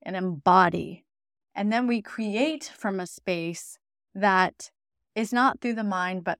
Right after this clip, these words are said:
through just the feeling as you look through the magazines. You don't plan. It's more so a feeling, and there's a process. When you create from this space, you're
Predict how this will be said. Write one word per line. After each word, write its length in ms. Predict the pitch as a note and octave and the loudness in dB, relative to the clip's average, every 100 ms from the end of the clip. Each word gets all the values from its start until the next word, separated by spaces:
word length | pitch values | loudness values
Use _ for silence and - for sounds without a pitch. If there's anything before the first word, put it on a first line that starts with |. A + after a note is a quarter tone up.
| _ | _
through 760 | F#3 G3 G3 G3 F#3 F#3 F#3 - | -8 -4 -2 -2 0 -2 -2 -4
just 680 | F#3+ F3 F3+ - - - _ _ _ _ | 0 0 -2 -8 -16 -18 _ _ _ _
the 100 | G3 | -10
feeling 640 | - - A3 A#3 C4 C4 | -8 -6 0 2 4 4
as 280 | - G3 E3+ | 4 2 2
you 180 | F3 F3 | -4 -8
look 540 | E3 F3+ A3 - - _ | -6 2 2 2 -10 _
through 240 | F3+ F3+ E3+ | -12 -10 -8
the 80 | |
magazines. 680 | E3 - E3+ E3+ E3 - D#3 | -6 -6 -4 -8 -8 -12 -8
You 60 | G3+ | 0
don't 220 | D4 - | 0 -2
plan. 760 | - - B3 A#3+ A#3+ A#3+ A#3+ A#3+ _ _ _ _ - | -4 -2 0 -2 -4 -2 0 -2 _ _ _ _ -6
It's 180 | G#3 G3+ | -4 0
more 260 | A3 A#3 | 2 4
so 240 | A#3 G#3 F#3+ | 2 0 -2
a 60 | |
feeling, 360 | F#3 E3+ D#3+ D#3+ | -2 -6 -6 -4
and 120 | F3+ | -4
there's 240 | F3 F3+ | -4 -6
a 40 | F3 | -8
process. 840 | - D#3+ E3+ - - - - - _ _ _ _ _ _ _ | -6 -6 -6 -8 -14 -14 -20 -20 _ _ _ _ _ _ _
When 120 | F#3+ | -8
you 80 | G3 | -8
create 400 | - - B3+ C4+ | -10 -8 -6 -6
from 180 | - A3+ | -2 0
this 140 | G#3 | -2
space, 500 | - - F#3+ E3+ - | -8 -6 -4 -6 -8
you're 140 | G3 | -10